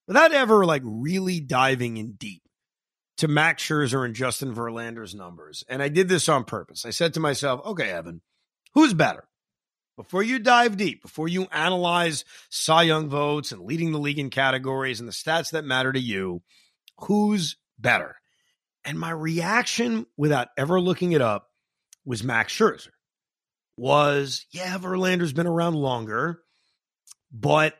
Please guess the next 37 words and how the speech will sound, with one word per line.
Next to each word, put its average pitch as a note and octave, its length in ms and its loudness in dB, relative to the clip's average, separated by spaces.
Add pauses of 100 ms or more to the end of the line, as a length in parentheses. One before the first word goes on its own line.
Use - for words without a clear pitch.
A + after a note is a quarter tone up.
I C#3 80 -4
feel F#3 340 0
like G#3 260 4
Max A2+ 520 -4
has B2 180 -2 (140)
dominated B2 680 -2
more." F2+ 520 -10 (500)
And C#3 140 -6
maybe D#3+ 240 2
there A3 100 4
was A3+ 140 6
a G#3 40 4
bias D#3 800 2
of, B2+ 480 0
"We C3 140 -6
just E3+ 240 -6
watched G#3+ 380 4
him C#3 80 0
in B2 80 0
the B2 80 -2
National C#3+ 420 0
League E3 160 -2
East C#4+ 200 -6
for C3 100 -10
such C3 240 -6
a C3 40 -4
long C#3 220 0
time. A3+ 340 -2 (280)
We D3 240 2
faced C4+ 500 -2
Max G#2+ 320 -4
Scherzer." E2 520 -8 (920)
But - 160 -8
that G3+ 240 4
was A#3+ 220 2
my D3+ 560 0 (380)
kinda D#3+ 320 0